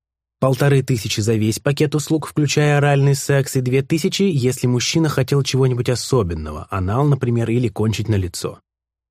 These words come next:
Под матрасом у нее хранилось то, что станет ее билетом в большой мир. Почти двадцать пять тысяч. Нова собиралась рвануть в С Ш А,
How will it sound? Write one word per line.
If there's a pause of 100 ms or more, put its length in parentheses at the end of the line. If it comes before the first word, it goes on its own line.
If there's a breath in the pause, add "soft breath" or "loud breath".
(460)
Под
матрасом
у
нее
хранилось
то,
что
станет
ее
билетом
в
большой
мир. (540)
Почти
двадцать
пять
тысяч. (500)
Нова
собиралась
рвануть
в
С
Ш
А,